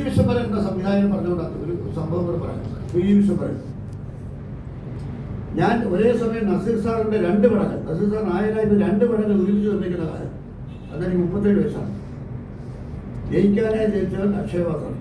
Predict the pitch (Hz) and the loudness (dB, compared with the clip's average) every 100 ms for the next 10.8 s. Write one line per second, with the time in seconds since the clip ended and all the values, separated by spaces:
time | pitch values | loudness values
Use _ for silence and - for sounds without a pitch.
0 | - 147 147 147 180 160 - - - 151 | -10 -8 -4 -4 -4 -6 -8 -8 -6 -4
1 | 175 156 - - 190 175 156 180 135 - | -2 -2 -4 -2 0 0 0 0 0 -2
2 | 104 - - - - - - - 151 175 | -2 -6 -8 -10 -8 -8 -8 -4 2 4
3 | 202 175 - 220 208 214 220 240 - 165 | 6 4 2 -2 0 2 2 0 -4 -6
4 | 180 190 - 147 - - - 175 175 - | -4 -4 -4 -4 -4 -6 -4 0 2 2
5 | - - - - - - - - - - | 0 -4 -8 -10 -12 -12 -12 -12 -12 -12
6 | - - 170 196 190 247 240 208 208 208 | -10 -2 2 4 4 2 4 4 4 4
7 | 226 - - - - - - - - - | 2 0 -4 -8 -10 -10 -12 -12 -6 2
8 | 233 262 254 247 240 226 247 247 - 180 | 4 4 2 0 0 2 0 0 -4 -2
9 | 202 208 202 175 185 196 202 196 196 - | 2 4 4 2 0 0 2 2 2 0
10 | 196 196 190 185 175 156 143 - | 0 -2 -2 -2 0 0 -2 -4